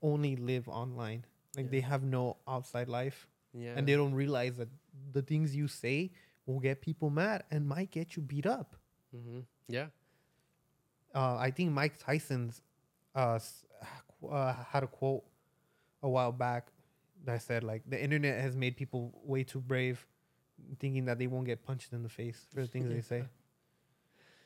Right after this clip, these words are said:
Speaker 2: Yeah, people ha-, hide behind the screen.
Speaker 1: They
Speaker 2: You
Speaker 1: do
Speaker 2: can
Speaker 1: hide
Speaker 2: go
Speaker 1: behind the screen.
Speaker 2: anonymous. Like, you can make an anonymous account and
Speaker 1: Yeah, I
Speaker 2: then
Speaker 1: mean,
Speaker 2: just, like,
Speaker 1: people
Speaker 2: start
Speaker 1: already
Speaker 2: bashing
Speaker 1: do
Speaker 2: people.
Speaker 1: that. They make burner accounts.
Speaker 2: Yeah, exactly. There you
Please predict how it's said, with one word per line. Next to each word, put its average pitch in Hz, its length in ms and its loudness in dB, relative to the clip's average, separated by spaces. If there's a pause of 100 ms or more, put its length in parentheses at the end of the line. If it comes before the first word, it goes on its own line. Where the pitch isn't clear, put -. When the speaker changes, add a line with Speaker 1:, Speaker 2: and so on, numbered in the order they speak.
(280)
Speaker 2:
Yeah, 113 200 -8 (180)
people 135 240 -8
ha-, 127 160 -10 (200)
hide 139 260 -8
behind 143 200 -8
the 139 60 -12
screen. 160 340 -14 (520)
Speaker 1:
They 120 80 -2
Speaker 2:
You 113 40 0
Speaker 1:
do 113 120 -2
Speaker 2:
can 113 60 -2
Speaker 1:
hide 120 60 -4
Speaker 2:
go 123 60 2
Speaker 1:
behind 113 160 0
the 127 40 -2
screen. 190 120 -4
Speaker 2:
anonymous. 156 380 -8 (180)
Like, 127 140 -12
you 135 120 -14
can 170 140 -14
make 160 160 -12
an 127 220 -12 (180)
anonymous 139 760 -8
account 131 480 -12
and 135 100 -12
Speaker 1:
Yeah, 214 60 0
I - 20 0
Speaker 2:
then 208 100 4
Speaker 1:
mean, 180 100 6
Speaker 2:
just, 147 100 -2
like, 123 80 -4
Speaker 1:
people 202 200 4
Speaker 2:
start 185 100 4 (140)
Speaker 1:
already 123 80 2 (160)
Speaker 2:
bashing 165 100 4
Speaker 1:
do 139 80 0
Speaker 2:
people. - 40 2
Speaker 1:
that. 117 200 0
They 131 140 2
make 156 260 0
burner 147 460 2
accounts. 117 420 -4 (100)
Speaker 2:
Yeah, 208 180 -8 (300)
exactly. 143 420 -4
There 156 100 -6
you 175 60 -6